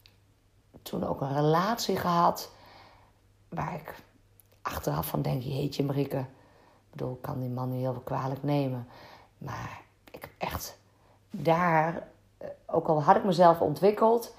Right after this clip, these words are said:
in die relatie heb ik me echt... Ja, totaal niet voor mezelf opgekomen. Heel erg me op hem gericht. Ehm, ja, helemaal niet voor mezelf gekozen. Er zijn helemaal geen vervelende dingen gebeurd of zo, hoor. Helemaal niks. Maar uit die relatie dacht ik wel van, "Nou,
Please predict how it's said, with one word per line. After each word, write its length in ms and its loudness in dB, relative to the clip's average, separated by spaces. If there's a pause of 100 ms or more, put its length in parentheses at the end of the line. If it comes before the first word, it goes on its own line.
(320)
in 120 0
die 120 6
relatie 500 0
heb 160 -4
ik 100 -6
me 100 -4
echt... 480 0 (640)
Ja, 180 -14
totaal 400 2
niet 160 0
voor 160 0
mezelf 340 2
opgekomen. 1160 6 (400)
Heel 240 2
erg 180 2
me 60 6
op 120 4
hem 260 6
gericht. 760 8 (540)
Ehm, 600 -2 (460)
ja, 140 -16
helemaal 500 2
niet 260 4
voor 160 0
mezelf 380 8
gekozen. 840 4 (1040)
Er 80 -6
zijn 160 0
helemaal 240 0
geen 160 2
vervelende 360 0
dingen 240 0
gebeurd 320 -6
of 100 -10
zo, 220 -4
hoor. 160 -4
Helemaal 220 -2
niks. 280 -2
Maar 100 -6
uit 80 -8
die 100 -6
relatie 340 -2
dacht 160 2
ik 60 -10
wel 220 6
van, 180 -2
"Nou, 240 0